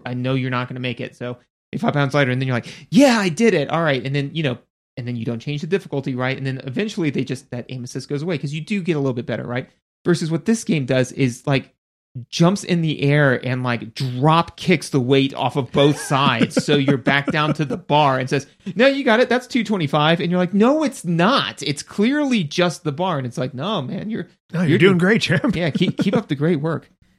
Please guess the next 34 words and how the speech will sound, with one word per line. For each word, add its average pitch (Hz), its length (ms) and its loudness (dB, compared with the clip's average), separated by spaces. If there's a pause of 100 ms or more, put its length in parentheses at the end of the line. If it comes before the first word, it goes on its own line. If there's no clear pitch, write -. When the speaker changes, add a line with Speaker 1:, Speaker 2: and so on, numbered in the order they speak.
(160)
Speaker 1:
Um, 151 360 2 (720)
one 180 180 2
of 254 140 0
the 208 140 2
other 160 200 2
things, 151 400 0
so, 143 300 2
uh, 135 180 4
one 156 240 2
of 131 120 4
the, 120 260 0
the, 120 120 2
the 135 140 -6
notes 120 220 0
I 123 60 -2
have 123 180 -4
is 120 160 -4
kind 131 140 -4
of 113 80 -6
a - 20 -10
throwaway 120 340 -4
note, 117 220 -2
which 131 180 -4
is 202 140 -2
the 147 100 -2
game 165 240 2
plays 139 240 0
itself 127 300 -4
a - 20 0
lot, 139 300 0
but 127 80 -4
that 135 200 0
is 131 140 -2
a 120 300 -4